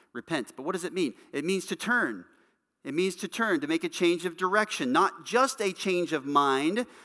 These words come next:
but that does include a change of mind. But it is a change of direction. It is a change from living for yourself, living for sin, living under the power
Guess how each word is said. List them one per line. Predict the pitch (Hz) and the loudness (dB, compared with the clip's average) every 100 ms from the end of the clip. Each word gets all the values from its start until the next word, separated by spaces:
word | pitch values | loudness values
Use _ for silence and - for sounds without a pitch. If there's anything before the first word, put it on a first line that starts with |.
| - _ _ | -20 _ _
but | 170 139 - - - _ _ _ - | 6 6 2 -8 -20 _ _ _ -8
that | 117 107 | -6 -4
does | 131 120 | -4 -2
include | 113 113 160 175 | -6 -8 -4 -2
a | 135 | -2
change | - 117 104 | -4 -6 -6
of | 98 | -8
mind. | 98 95 117 | -10 -8 -4
But | 165 | -2
it | 175 | 0
is | 180 | 0
a | 170 | -2
change | - 220 196 | -2 -2 -2
of | |
direction. | 175 175 196 202 - 110 - - - | -2 2 4 4 0 -4 -4 -10 -6
It | - | -2
is | 165 | -2
a | 165 | -2
change | - 220 214 - | -4 -2 -2 -4
from | - 226 175 170 185 - | 0 4 6 4 -2 -2
living | 143 180 214 | 2 2 2
for | - 202 | 0 2
yourself, | 196 185 - 196 139 - - | 4 2 2 4 4 0 -14
living | - 131 180 214 208 | -2 4 4 4 0
for | 196 | -2
sin, | - 214 196 139 127 | -2 2 2 4 4
living | 185 208 | 2 2
under | 202 190 | 0 2
the | 190 | 0
power | 185 - - 208 196 190 185 | -2 -4 2 4 6 4 2